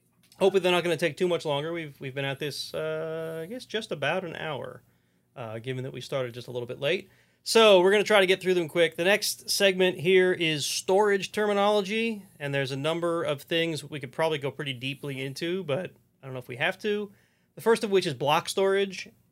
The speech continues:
and the best way I can, the best way I can simplify this is block storage is like a hard drive.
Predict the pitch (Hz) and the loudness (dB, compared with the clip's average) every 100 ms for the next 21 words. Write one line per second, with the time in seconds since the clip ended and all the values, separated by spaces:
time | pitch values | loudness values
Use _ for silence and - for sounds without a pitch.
0 | - 160 156 156 156 151 - - _ 165 | -4 2 2 2 0 -6 -12 -20 _ -4
1 | 156 240 240 262 214 180 175 151 165 240 | 0 0 2 2 2 2 0 0 2 2
2 | 254 254 185 156 - 180 165 156 135 131 | 4 2 2 0 0 -2 0 0 2 0
3 | 127 143 135 165 214 - 202 190 170 147 | -4 -8 -2 0 0 0 0 0 0 0
4 | 143 139 131 135 113 117 - - | 0 -2 -2 -4 -6 -8 -16 -18